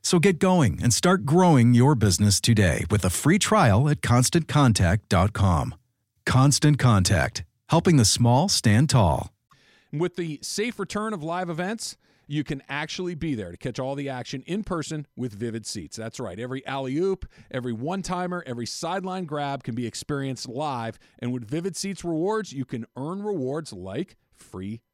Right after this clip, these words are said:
Speaker 2: tickets. How good is that? All you have to do is collect stamps, redeem, and repeat. It's that easy. From upper, upper level to the courtside, Vivid Seats has you covered for all the events that matter to you. So grab your tickets today. Cheer on your favorite team from the stands. Visit vivid seats dot com or download the app today.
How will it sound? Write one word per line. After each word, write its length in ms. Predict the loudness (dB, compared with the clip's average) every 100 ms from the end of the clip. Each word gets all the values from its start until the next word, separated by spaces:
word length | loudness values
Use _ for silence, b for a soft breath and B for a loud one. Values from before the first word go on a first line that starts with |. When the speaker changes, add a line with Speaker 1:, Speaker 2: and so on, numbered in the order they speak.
| _
Speaker 2:
tickets. 320 | -10 -10 -12
How 100 | -12
good 180 | -8 -10
is 80 | -8
that? 240 | -10 -10
All 140 | -8 -6
you 80 | -6
have 100 | -8
to 80 |
do 160 | -8 -6
is 100 | -6
collect 280 | -8 -10 -10
stamps, 440 | -8 -6 -6 -8 b b
redeem, 460 | -10 -6 -4 -4 -6
and 240 | -4 -4 -4
repeat. 440 | -4 -2 -2 -4
It's 160 | -8 -8
that 280 | -6 -6 -4
easy. 400 | -4 -2 -4 -6 b b
From 180 | -8 -6 -6
upper, 320 | -8 -6 -8 -8
upper 220 | -6 -4
level 380 | -4 -4 -6 -8
to 80 | -8
the 80 | -8
courtside, 640 | -6 -6 -6 -6 -6 -8 b b
Vivid 280 | -8 -6 -6
Seats 260 | -8 -6 -8
has 160 | -8
you 80 | -8
covered 340 | -6 -6 -8
for 140 | -10 -12
all 240 | -8 -6 -4
the 100 | -6
events 320 | -6 -10 -10
that 100 | -10
matter 300 | -8 -10 -10
to 240 | -10 -6
you. 180 | -6 -8
So 140 | -12 -12
grab 260 | -8 -8
your 60 | -8
tickets 320 | -8 -10 -12
today. 380 | -6 -4 -4 -6 b b -10
Cheer 280 | -6 -6 -6
on 200 | -6 -6
your 160 | -6 -8
favorite 380 | -6 -6 -6 -8
team 240 | -8 -8
from 320 | -10 -10 -8
the 60 | -10
stands. 480 | -10 -8 -8 -12 -8
Visit 280 | -6 -6
vivid 300 | -6 -6 -6
seats 300 | -8 -8 -8
dot 200 | -10 -10
com 320 | -8 -8 -6 -6
or 60 |
download 360 | -6 -6 -6 -8
the 140 | -10
app 200 | -10 -10
today. 400 | -8 -6 -6 -6